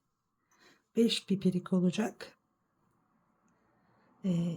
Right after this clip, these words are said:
iki, dört, altı tane trabzan olacak. Yani şu zinciri saymıyorum. Bir, iki, üç, dört, beş oldu. Şimdi son trabzanı yapıyoruz. Evet. Son trabzanı yapıyoruz. Burada artık pipirik yapmayacağız.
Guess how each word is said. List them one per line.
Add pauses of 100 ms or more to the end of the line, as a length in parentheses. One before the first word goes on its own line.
(120)
iki,
dört,
altı
tane
trabzan
olacak.
Yani
şu
zinciri
saymıyorum.
Bir,
iki,
üç,
dört,
beş
oldu.
Şimdi
son
trabzanı
yapıyoruz.
Evet. (1200)
Son
trabzanı
yapıyoruz. (680)
Burada
artık
pipirik
yapmayacağız.